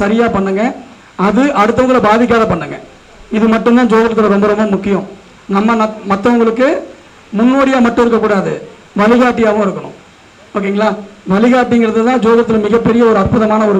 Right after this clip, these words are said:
விஷயம். இன்னும் நிறைய நபர்கள் பேசணும் அப்படின்றதுனால என்னுடைய உரையை இத்தோடு சிறப்பு முடிச்சுக்கிறேன். So இன்னும் இந்த நம்மளுடைய ஜோ-,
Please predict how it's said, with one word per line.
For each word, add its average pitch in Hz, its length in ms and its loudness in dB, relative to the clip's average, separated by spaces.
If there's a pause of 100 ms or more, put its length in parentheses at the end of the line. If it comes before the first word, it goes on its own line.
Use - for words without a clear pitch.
விஷயம். 233 300 0 (420)
இன்னும் 247 260 2
நிறைய 226 180 2 (100)
நபர்கள் 240 420 2
பேசணும் 233 300 2
அப்படின்றதுனால 202 520 0 (380)
என்னுடைய 208 260 0
உரையை 214 220 2 (100)
இத்தோடு 208 320 0
சிறப்பு 208 280 -2 (440)
முடிச்சுக்கிறேன். 214 480 -2 (480)
So 226 80 2 (140)
இன்னும் 247 260 2 (100)
இந்த 196 120 0 (840)
நம்மளுடைய 196 340 0 (1700)
ஜோ-, 233 200 2